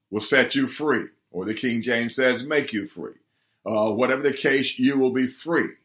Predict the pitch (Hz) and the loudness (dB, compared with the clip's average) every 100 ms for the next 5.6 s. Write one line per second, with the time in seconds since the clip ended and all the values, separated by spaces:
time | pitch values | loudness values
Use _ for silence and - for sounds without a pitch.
0 | _ _ _ _ 85 87 - 156 180 175 | _ _ _ _ -16 -14 -4 0 0 0
1 | 175 165 - 175 170 165 - 107 104 156 | 0 -2 -2 4 6 6 2 -4 0 8
2 | 165 131 - - 107 80 - 92 139 165 | 8 8 2 -2 -4 -6 -10 -2 0 0
3 | 123 120 104 104 - 110 78 - _ _ | 2 2 0 -4 -4 -4 -4 -10 _ _
4 | _ _ - 95 98 98 98 90 - - | _ _ -10 -6 -4 -4 -8 -12 -10 0
5 | 165 156 - 120 - - | 0 0 -2 -2 -4 -10